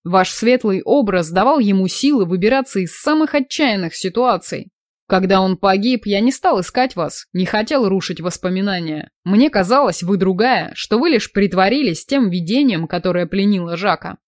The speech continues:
Амели потупилась. Слушать откровения взрослого мужчины было неприятно, но нужно было вскрыть этот нарыв, иначе она не сможет доверять этому человеку. А в ее ситуации без доверия не обойтись.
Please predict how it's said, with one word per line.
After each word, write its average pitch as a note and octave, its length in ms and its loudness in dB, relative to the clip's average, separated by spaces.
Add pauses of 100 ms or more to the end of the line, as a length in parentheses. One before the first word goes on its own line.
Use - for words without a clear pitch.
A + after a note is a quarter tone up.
(300)
Амели F#3 480 2
потупилась. F#3 920 -6 (100)
Слушать C#4 420 -2
откровения G#3+ 640 -2
взрослого G3+ 600 -2
мужчины G3 520 0
было G3+ 280 -2
неприятно, A3+ 880 0 (100)
но F3+ 340 -4
нужно F#3+ 380 0
было F#3+ 240 -4
вскрыть A3 480 -2
этот F#3 240 -6
нарыв, G#3 420 -2
иначе A3+ 380 -2
она A#3+ 120 0
не B3 120 4
сможет A#3+ 540 0
доверять A#3 480 0
этому F#3 300 -2
человеку. F3+ 720 -6 (280)
А F#3 140 -2
в - 20 -6
ее F#3+ 380 2
ситуации F3 720 -4
без F3+ 220 -4
доверия G#3+ 460 0
не E3+ 160 -4
обойтись. E3+ 640 -6